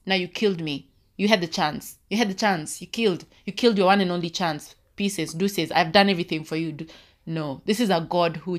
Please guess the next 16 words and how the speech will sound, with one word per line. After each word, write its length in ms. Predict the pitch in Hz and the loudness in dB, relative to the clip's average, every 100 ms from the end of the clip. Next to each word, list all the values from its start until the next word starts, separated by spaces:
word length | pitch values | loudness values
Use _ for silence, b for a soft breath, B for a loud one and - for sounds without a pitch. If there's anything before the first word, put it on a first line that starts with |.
| 165 | -8
chases 1040 | - - 160 160 - - 131 - - - - - _ _ _ _ | -12 -6 -4 -4 -6 -6 -6 -6 -6 -6 -6 -8 _ _ _ _
after 280 | 180 180 170 | -2 -2 -2
his 260 | 160 160 - | -4 -4 -8
people. 460 | 160 160 - - _ _ _ _ _ _ - B B B B | -12 -12 -12 -14 _ _ _ _ _ _ -20 B B B B
That 220 | 262 339 | 6 8
means 460 | 277 220 240 - - | 6 6 4 -2 -12
he's 220 | 202 240 208 | 2 2 4
the 80 | |
same 360 | 220 240 233 254 | 2 6 6 6
God 220 | 214 208 | 2 2
in 100 | 196 | 0
the 60 | 175 | -2
very 300 | 170 196 208 | -2 -2 -2
beginning 580 | 175 156 214 202 185 190 | -4 -4 -2 0 0 0
who 100 | 208 | 2
knew 580 | 202 208 208 202 196 | 4 4 4 0 -2